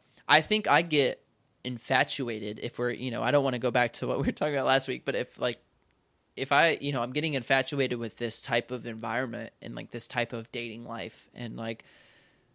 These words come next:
I don't know, it's like other, whenever you got st-, all this stuff going on, and I'm just, like, uh, like, a little part of it,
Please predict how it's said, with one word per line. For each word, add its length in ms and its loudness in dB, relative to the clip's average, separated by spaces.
I 100 6
don't 160 4
know, 180 4
it's 140 -4
like 160 0
other, 260 0
whenever 400 2
you 160 2
got 260 2
st-, 220 -8
all 180 0
this 160 -2
stuff 280 -2
going 280 0
on, 260 -2
and 120 -8
I'm 140 -6
just, 220 -4
like, 240 -4
uh, 120 -8
like, 180 -6
a 60 -6
little 260 2
part 320 -4
of 100 0
it, 260 0